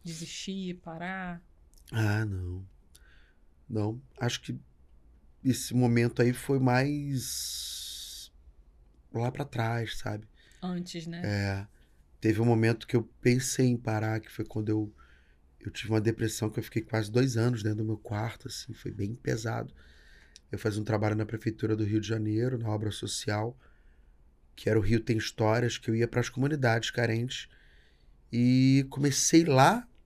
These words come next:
Speaker 2: descobri que eu tinha essa coisa do microfone, a coisa quase do stand-up. Eu tinha, me lembro, vinte e três, vinte e quatro anos, e eu entrava dentro de uma comunidade. O prefeito era o César Maia,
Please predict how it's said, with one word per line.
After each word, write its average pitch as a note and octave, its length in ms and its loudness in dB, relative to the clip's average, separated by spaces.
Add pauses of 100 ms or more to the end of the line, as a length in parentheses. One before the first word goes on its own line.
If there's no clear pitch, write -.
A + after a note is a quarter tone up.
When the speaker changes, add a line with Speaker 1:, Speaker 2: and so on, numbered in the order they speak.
(380)
Speaker 2:
descobri C3 640 0
que - 100 -12
eu E3+ 60 2
tinha - 180 -2
essa D3 140 -4
coisa C#3 240 0
do C3 80 0
microfone, C3+ 1080 0 (580)
a A2+ 80 -8
coisa A#2 280 -2
quase A#2+ 260 2
do A#2 100 -6
stand-up. G#2+ 840 0
Eu A#2 80 4
tinha, A#2 400 0
me A2+ 100 0
lembro, A2 280 -2
vinte A2+ 220 -8
e - 40 -10
três, B2+ 240 2
vinte A2+ 140 -4
e - 40 -10
quatro A2 360 -4
anos, C3 420 -4 (680)
e A2 40 0
eu A2+ 60 4
entrava C3 320 4
dentro C3+ 180 2
de E3 40 0
uma F3 120 0
comunidade. D#3 920 2 (1120)
O - 40 -20
prefeito A#2+ 380 -4
era A#2+ 80 2
o - 20 -10
César A#2+ 300 2
Maia, A2 360 -2